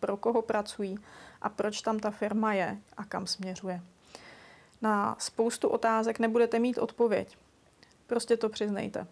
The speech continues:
Řekněte: "Hele, nevím, příští týden budu mít takovou makovou schůzku a čekám, jak dopadne tenhle klient a podle toho se rozhodneme."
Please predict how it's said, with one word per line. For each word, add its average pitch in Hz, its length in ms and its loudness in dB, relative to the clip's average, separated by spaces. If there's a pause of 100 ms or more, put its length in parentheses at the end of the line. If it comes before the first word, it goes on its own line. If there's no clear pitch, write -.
(140)
Řekněte: 226 580 0 (120)
"Hele, 214 260 2
nevím, 190 320 -4
příští - 380 -2
týden 220 340 4
budu 226 140 2
mít 226 240 0
takovou 226 360 4
makovou 226 400 2
schůzku 202 480 -2
a 226 60 2
čekám, 214 340 0
jak 226 120 2
dopadne 214 380 0
tenhle 220 320 0
klient 185 420 -2
a - 40 -6
podle 202 220 -2
toho 202 220 -8
se 202 160 -6
rozhodneme." 185 540 -8